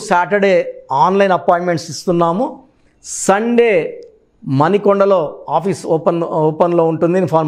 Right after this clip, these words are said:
మార్నింగ్ నైన్ to ఈవినింగ్ ఫైవ్. అపాయింట్‌మెంట్ కావాలన్న వాళ్ళు డైరెక్ట్ అపాయింట్‌మెంట్ కోసం స్క్రీన్లో నంబర్స్ కాల్ చేసి సండేకి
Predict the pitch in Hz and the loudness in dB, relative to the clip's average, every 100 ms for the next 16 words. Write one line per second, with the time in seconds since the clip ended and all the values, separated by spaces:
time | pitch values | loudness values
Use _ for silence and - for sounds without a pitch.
0 | 151 165 165 160 165 175 170 160 170 165 | 2 0 2 0 0 2 2 2 2 0
1 | 165 170 262 - - _ _ _ 151 131 | 2 0 0 -4 -14 _ _ _ -4 0
2 | 208 226 233 226 - 196 190 190 190 196 | 0 2 2 0 2 2 2 0 2 2
3 | 180 175 175 - 156 - 175 180 180 180 | 4 2 0 -4 -4 -2 -2 -2 -6 -4
4 | 156 220 277 - _ _ - - 180 208 | -2 -2 -4 -8 _ _ -20 -6 0 2
5 | 208 185 180 180 180 - 165 165 170 170 | 4 2 2 0 0 0 0 2 0 -2
6 | - 262 - - _ _ _ - 170 175 | -2 -6 -8 -12 _ _ _ -4 -2 2
7 | 190 190 | 2 2